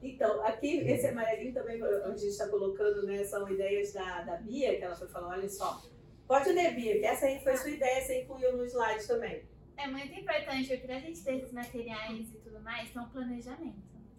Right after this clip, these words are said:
Speaker 2: O senhor capacita, o senhor capacita. Mas, é, muitas vezes, a gente tem que,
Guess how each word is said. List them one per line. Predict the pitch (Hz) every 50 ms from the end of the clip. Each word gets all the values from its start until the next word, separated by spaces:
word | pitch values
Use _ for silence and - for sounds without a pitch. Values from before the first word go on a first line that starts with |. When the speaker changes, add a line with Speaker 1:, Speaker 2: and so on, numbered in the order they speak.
| - - - - - - - - - - -
Speaker 2:
O |
senhor | - - 269 269 277 294 294
capacita, | - - - - 220 214 - - - 262 - -
o | 240
senhor | - 233 226 233 226
capacita. | - 247 240 - 254 254 - - - 277 - - - - - - - - - - - - - - - -
Mas, | - 240 240 247 240 -
é, | 262 247 254
muitas | 269 294 311 381 339 320 320
vezes, | 262 247 277 294 320 262 247 -
a | -
gente | 254 - -
tem | 262 285
que, | - -